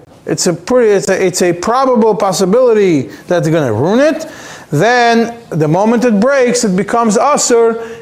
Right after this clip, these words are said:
even if it did not lose its status of Rishus Hayachid, even in the cases where before we say that if it falls, you can still carry Hutra Miktsasa, in such a scenario where it's, <coughs> where it's planned to be, to fall down, it's, it doesn't work.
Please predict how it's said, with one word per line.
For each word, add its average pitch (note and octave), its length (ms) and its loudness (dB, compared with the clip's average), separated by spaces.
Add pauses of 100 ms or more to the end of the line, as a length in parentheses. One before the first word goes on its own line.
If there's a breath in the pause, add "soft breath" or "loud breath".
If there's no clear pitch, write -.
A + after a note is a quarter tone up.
(140)
even A#3 680 0
if A3+ 420 0
it F#3 120 0
did F#3 160 2
not G#3+ 260 -2
lose G#3 260 2
its E3+ 140 -4
status F#3+ 540 0
of F#3 320 0
Rishus D#3+ 420 -2
Hayachid, E3+ 420 0
even G#3 180 0
in F#3 120 0
the E3 60 0
cases F#3+ 380 0
where D#3+ 140 0
before F#3+ 380 0
we E3+ 100 2
say G3+ 340 0
that D3 120 -4
if D3 120 -4
it C#3+ 140 -10
falls, F#3 480 0 (440 loud breath)
you C#3+ 220 0
can C#3+ 100 -4
still G3 260 0
carry G3+ 320 0
Hutra F#3+ 240 0
Miktsasa, A#3 640 0
in G3+ 80 0
such G#3+ 180 -2
a G#3+ 60 0
scenario G#3+ 440 2
where F3 180 2
it's, - 300 -4
<coughs> - 1400 -8
where G#3 260 0
it's F#3+ 160 -4
planned A3+ 440 -2
to G#3+ 60 0
be, F#3 140 2
to G#3+ 100 0
fall A#3+ 280 2
down, C4 260 0
it's, A3+ 220 -2
it F#3 120 -4
doesn't F3+ 280 2
work. A#2+ 320 -2